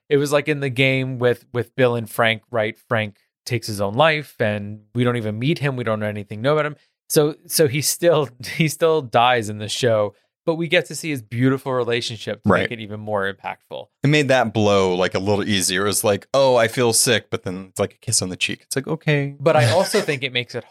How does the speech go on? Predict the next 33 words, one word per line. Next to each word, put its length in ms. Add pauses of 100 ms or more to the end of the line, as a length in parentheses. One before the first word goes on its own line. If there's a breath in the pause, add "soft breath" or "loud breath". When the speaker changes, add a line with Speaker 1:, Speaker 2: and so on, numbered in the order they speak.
Speaker 1:
harder 500 (140)
Speaker 2:
Hmm. 300
Speaker 1:
as 280
us, 200
as 120
the 100
audience 420
member, 380 (340)
to, 420 (260)
to 120
watch 320
the 80
person 420
die, 320
right? 320
So 280
even 300
in 100
these 280
two 160
episodes, 540 (420)
we 120
got 240
to 120
really 300
know 460
Henry 380
and 140
Sam 340
and 100
really 260
like 380
them, 360